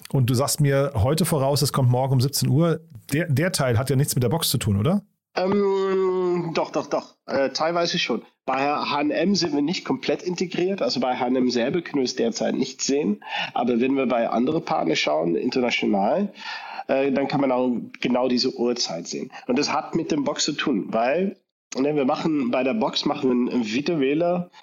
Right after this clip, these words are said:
Speaker 2: Schlange. Ne? Also lass uns sagen, da, man hat eine Paketbox und da gehen fünfzig Pakete hin.
Speaker 1: Mhm.
Speaker 2: Da machen wir eine virtuelle Schlange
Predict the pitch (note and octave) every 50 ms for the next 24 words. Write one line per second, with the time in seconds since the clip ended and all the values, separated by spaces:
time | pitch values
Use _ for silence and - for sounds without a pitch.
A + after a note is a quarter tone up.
0 | - - _ - - - - - - B2 A#2+ G2+ E2+ - - _ _ - - C#3+
1 | D3+ C3 A#2 - C3 B2 A#2 A#2 B2+ C#3+ - D3 - A#2+ A#2+ C#3+ D#3 E3+ F3 F3
2 | - - - - - - _ - A2+ A2 G#2 - B2 C3 C3 C3+ C#3 B2+ A#2+ B2
3 | B2 - - E3 - - - E3 E3 - - - B2+ B2 C3 C#3+ C3+ B2+ C3+ B2+
4 | B2 - - - - D#3 - E3 - - - C3 - - C3 B2 B2+ F#2+ F#2+ -
5 | - - _ _ _ - B2+ A2+ F#2 F2+ C3 F#3 D#3 C#3+ D3+ D#3 E3 D3+ C#3+ C3
6 | B2+ B2 A#2 A#2+ D3 - F3 D3+ C3+ B2+ C3 B2 - - A#2 A2+ C3 D#3+ G3 G#3+
7 | A3+ B3+